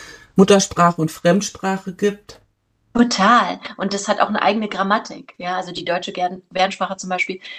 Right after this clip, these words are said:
Speaker 2: hat eine andere Grammatik und einen anderen Satzbau als die deutsche Lautsprache und so.
Speaker 1: Wow.
Speaker 2: Ähm, ja, es ist sehr spannend.
Speaker 1: Sehr spannend.
Speaker 2: <laughs> Kann dir das absolut empfehlen, sie zu lernen.
Speaker 1: Ja, also das ist noch so, also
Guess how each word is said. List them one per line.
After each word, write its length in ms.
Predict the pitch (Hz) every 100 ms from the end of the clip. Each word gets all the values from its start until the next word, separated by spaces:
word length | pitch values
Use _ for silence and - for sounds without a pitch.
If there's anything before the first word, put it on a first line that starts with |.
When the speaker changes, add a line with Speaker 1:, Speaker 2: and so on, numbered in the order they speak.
| -
Speaker 2:
hat 120 | 190 -
eine 180 | 170 -
andere 220 | 214 220
Grammatik 500 | 202 190 180 185 202
und 80 | 170
einen 120 | 170 170
anderen 260 | 185 185
Satzbau 320 | 180 170 - 160
als 160 | 147
die 80 | 156
deutsche 220 | 151 156
Lautsprache 640 | 156 156 165 - - - -
und 180 | -
so. 220 | - 55 - - - - - 127
Speaker 1:
Wow. 100 | 131
Speaker 2:
Ähm, 540 | 160 156 156 151 156 -
ja, 140 | 190
es 80 | 151
ist 260 | 135 - -
sehr 320 | 147 170 156
spannend. 640 | - - - - - - -
Speaker 1:
Sehr 280 | - 156 143
spannend. 400 | 240 - 151 147 -
Speaker 2:
<laughs> 80 |
Kann 120 | - 247
dir 80 |
das 140 | 226 226 - -
absolut 380 | 277 294 262 247
empfehlen, 520 | 214 - 220 202 190
sie 100 | -
zu 120 | 180
lernen. 340 | 156 135 123 - _ -
Speaker 1:
Ja, 340 | 202 175 139 -
also 180 | 175 202
das 160 | 220
ist 180 | 226 226
noch 140 | 233 220
so, 140 | 220
also 220 | 196 226